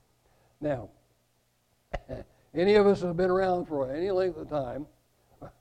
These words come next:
realize how many different things have been the mark of the beast, uh, from, uh, the, the, uh, the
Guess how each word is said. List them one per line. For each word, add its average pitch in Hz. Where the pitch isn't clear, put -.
realize 165
how 160
many 165
different 156
things 147
have 131
been 151
the 143
mark 151
of 143
the 147
beast, 151
uh, 110
from, 113
uh, 107
the, 104
the, 113
uh, 107
the 110